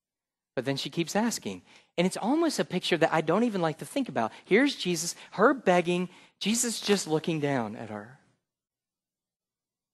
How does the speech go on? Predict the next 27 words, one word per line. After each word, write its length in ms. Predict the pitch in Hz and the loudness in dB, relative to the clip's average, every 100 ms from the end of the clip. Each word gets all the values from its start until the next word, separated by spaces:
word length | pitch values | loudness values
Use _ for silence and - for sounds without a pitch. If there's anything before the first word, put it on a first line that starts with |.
| _ - | _ -20
"Please, 680 | - 247 180 131 - - - _ _ _ _ _ _ _ _ - | -12 -8 -8 -8 -12 -14 -16 _ _ _ _ _ _ _ _ -10
please 320 | 269 285 240 | -4 -2 -4
heal 160 | 143 131 | -10 -14
my 140 | - | -16
daughter." 420 | - - - - _ _ _ _ _ - | -18 -20 -20 -20 _ _ _ _ _ -20
No 60 | - | -14
response. 720 | 202 - - - _ - - _ _ _ _ _ _ _ _ _ _ - | -12 -14 -18 -20 _ -18 -18 _ _ _ _ _ _ _ _ _ _ -8
Is 120 | 143 | -6
Jesus 440 | - 254 277 247 | -2 -2 -2 -6
indifferent 600 | 165 131 104 123 - 254 247 | -6 -8 -6 -8 -6 -6 -6
to 100 | 294 | -4
the 100 | 285 | -4
woman? 240 | 330 359 - _ _ _ _ _ _ _ _ _ _ _ _ _ _ | -4 -8 -14 _ _ _ _ _ _ _ _ _ _ _ _ _ _
Does 120 | 214 | 0
he 100 | 196 | 4
not 200 | 208 208 | 4 2
love 320 | 139 147 233 262 | 0 0 0 2
the 80 | |
woman? 320 | 262 277 349 370 _ | 2 2 -2 -8 _
This 200 | 247 254 | -2 -2
is 120 | 339 220 | -2 2
not 240 | 240 262 | 2 0
the 60 | 160 | -6
picture 360 | 196 - - | -6 -4 -6
of 100 | 202 | -6
the 60 | 160 | -8
Jesus 500 | - 233 254 156 | -6 -4 -2 -4